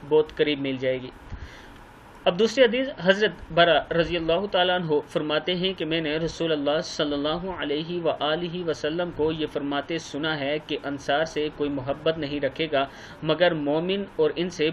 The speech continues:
बुग़्ज़ नहीं रखेगा मगर मुनाफिक, यानी अंसार से जो मोहब्बत रखेगा वो मोमिन होगा और जो बुग़्ज़ रखेगा वो मुनाफिक है।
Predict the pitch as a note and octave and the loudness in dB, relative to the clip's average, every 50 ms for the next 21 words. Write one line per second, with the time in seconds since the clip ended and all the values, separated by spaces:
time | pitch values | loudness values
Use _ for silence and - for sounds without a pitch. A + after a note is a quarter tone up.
0 | D#3+ D3 C#3 D#3+ F3 G3 F#3 G3 G3 F#3+ F3+ G3+ F#3+ F3+ F3 - F#3 F3+ E3+ D#3 | 0 0 2 2 2 2 -2 -2 -2 -2 0 0 0 0 0 0 -2 -2 2 2
1 | C#3+ D3 C#3+ - D#3 D3+ D3+ D3+ E3+ D#3+ D#3 D3+ C#3+ C#3 C3+ C#3 C#3+ C#3 - - | 2 2 2 -2 -4 -4 -2 0 2 2 2 0 0 -2 0 0 -2 -2 -2 -4
2 | C3 - - - D3+ D#3+ E3 E3+ D#3 - D3 D3+ C#3 - D3+ D3 E3 F3 - - | -8 -8 -6 -4 -2 0 0 0 -2 -4 -4 -6 -2 0 2 2 2 2 0 -4
3 | G3+ F#3 F#3 D#3+ C#3+ C3+ C#3 C#3 - - F3+ F3+ F3 E3+ - - F#3 F3+ F#3 F3+ | -6 -4 -4 -4 -4 -2 -4 -2 0 0 0 2 0 -4 -2 -4 -2 0 2 0
4 | F3 D#3 D3+ C3+ C3+ C3+ C3+ C#3 E3 F3+ F3 F3 E3+ D#3+ D#3 D3 C#3+ - - - | 2 0 -2 -2 -2 -2 -2 -2 -2 -2 -2 -2 0 2 2 0 0 0 -6 -16
5 | - - - - E3+ E3 C#3+ D#3 D3 C#3+ E3 F#3+ A3 G3+ G3+ G3 G3 - G3+ G3+ | -16 -6 0 0 0 2 2 0 2 4 4 2 4 4 2 2 2 2 2 4
6 | F#3+ F3+ F3 F#3 F#3 E3+ E3 E3 D#3+ D#3 D3 C#3+ C#3+ C#3+ C#3+ - D#3 - - C3+ | 6 6 6 6 6 2 0 0 0 0 0 0 0 0 0 0 -4 -2 -2 -4
7 | A#2+ | -4